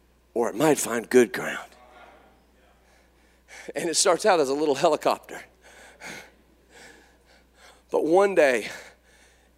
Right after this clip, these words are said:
it's gonna grow up. And when it is grown, it is the greatest among herbs. And the birds of the air will find rest in its branches.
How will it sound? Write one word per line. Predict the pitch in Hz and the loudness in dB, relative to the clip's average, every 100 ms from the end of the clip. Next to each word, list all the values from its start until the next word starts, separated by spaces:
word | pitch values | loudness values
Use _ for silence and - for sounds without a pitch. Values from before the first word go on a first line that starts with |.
| _ _ _ - | _ _ _ -14
it's | 127 | -6
gonna | 165 127 | -2 0
grow | 110 117 107 | 0 0 -2
up. | - - 107 - - _ _ _ _ _ _ _ _ | -6 -10 -20 -20 -20 _ _ _ _ _ _ _ _
And | - 87 | -14 -8
when | 98 98 | -4 -2
it | 131 | 0
is | 131 | 0
grown, | - 123 87 - - - - _ _ _ _ - _ - | 4 4 4 -2 -12 -14 -18 _ _ _ _ -20 _ -10
it | - | -2
is | 95 | 0
the | 104 | 2
greatest | 113 117 131 143 - - | 4 6 6 4 2 -2
among | 110 120 117 113 - - - - - | -2 4 4 2 -6 -16 -20 -16 -6
herbs. | - - - - - - - _ _ - - - - - - | -4 -4 -8 -10 -12 -12 -16 _ _ -20 -20 -20 -20 -20 -14
And | 120 | 0
the | 110 | 0
birds | - 127 135 139 - | 6 8 10 8 6
of | - 123 | -2 -2
the | 143 - | -2 2
air | 123 139 143 139 - - _ _ _ _ _ _ - | 4 4 2 -2 -10 -18 _ _ _ _ _ _ -8
will | 117 | -6
find | - 120 107 82 | -2 0 0 2
rest | 113 143 139 - - | 6 6 6 2 0
in | - 135 | -2 0
its | 131 | 2
branches. | - 90 - - - - | -2 -8 -10 -10 -10 -8